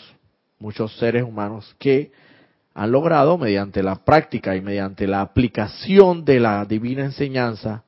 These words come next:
han logrado un avance espiritual muy elevado. Y en esos mismos términos, ese avance espiritual elevado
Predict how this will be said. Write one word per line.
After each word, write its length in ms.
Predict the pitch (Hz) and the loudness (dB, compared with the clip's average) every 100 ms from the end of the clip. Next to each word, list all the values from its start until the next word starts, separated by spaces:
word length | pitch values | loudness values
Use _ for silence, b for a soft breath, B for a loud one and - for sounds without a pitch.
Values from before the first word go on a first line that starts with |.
| _ _ _ _ _ _ _ _ _ _ _ _ _ _ | _ _ _ _ _ _ _ _ _ _ _ _ _ _
han 160 | 95 | -2
logrado 360 | 127 123 127 127 | 2 4 4 4
un 140 | 139 | 2
avance 380 | 135 127 123 117 | 2 2 0 -2
espiritual 720 | 135 123 107 98 113 120 - _ | -2 -2 -4 -2 -2 -2 -4 _
muy 320 | 117 120 131 120 | -12 -4 0 0
elevado. 760 | 101 98 123 165 139 104 90 _ _ _ | 0 0 2 4 2 0 -6 _ _ _
Y 120 | 123 | -4
en 220 | 117 113 131 | -2 -2 -2
esos 320 | 160 - 165 | -2 0 -2
mismos 360 | 170 170 156 | -2 -4 -4
términos, 560 | - 165 147 131 127 127 | 6 8 6 -2 -6 -10
ese 200 | 127 113 | -12 -2
avance 340 | 147 151 151 170 | 0 0 -2 -6
espiritual 600 | - 147 127 143 123 123 | -2 -2 0 0 0 0
elevado 520 | 131 123 123 117 113 | -2 0 4 2 2